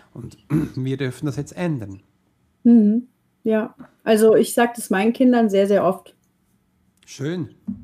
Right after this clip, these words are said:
Speaker 1: Super.
Speaker 2: Ja, schon.
Speaker 1: Das ist gut.
Speaker 2: De-, denen sag ich's wahrscheinlich oft, weil ich selbst nicht so oft gehört habe.
Speaker 1: Wir sind ja selbst unser eigener Hypnotiseur.
Speaker 2: Voll.
Speaker 1: Und, äh, so kannst du selbst Affirmationen für dich machen. Ist doch wunderbar.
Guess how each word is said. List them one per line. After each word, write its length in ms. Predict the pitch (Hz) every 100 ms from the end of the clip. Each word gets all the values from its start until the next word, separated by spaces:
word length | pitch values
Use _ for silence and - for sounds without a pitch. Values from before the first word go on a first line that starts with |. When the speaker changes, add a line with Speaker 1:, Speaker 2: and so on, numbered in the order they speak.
| -
Speaker 1:
Super. 400 | - 220 214 220
Speaker 2:
Ja, 60 | _ _ _ _
schon. 360 | - 226 220 220 _ _ _
Speaker 1:
Das 120 | 123
ist 60 | -
gut. 260 | 147 151 -
Speaker 2:
De-, 200 | 226 -
denen 220 | 233 302 294
sag 200 | 269 269
ich's 160 | 285
wahrscheinlich 420 | 247 247 247 262
oft, 200 | - 247
weil 120 | - 208
ich 120 | -
selbst 480 | 214 214 - - _ -
nicht 240 | 226 233
so 100 | -
oft 220 | 202 208 -
gehört 360 | 202 190 196
habe. 160 | 180 - _ _ _ _ _ _ _ _ _ _
Speaker 1:
Wir 200 | 107 151
sind 220 | 151 175
ja 80 | 156
selbst 400 | - 135 160 -
unser 280 | 151 135 -
eigener 360 | 110 120 143 123
Hypnotiseur. 800 | 131 - 113 110 147 143 170 185 - - _ - 156 139
Speaker 2:
Voll. 360 | 294 359 330 - -
Speaker 1:
Und, 200 | 269 349
äh, 180 | - -
so 140 | 143
kannst 320 | 139 139 131
du 40 | 123
selbst 360 | 131 131 -
Affirmationen 560 | - 127 135 113 131 123
für 100 | 123
dich 200 | 120 104
machen. 260 | 117 101 107
Ist 80 |
doch 120 | 113 101
wunderbar. 800 | 139 165 170 175 123 92 98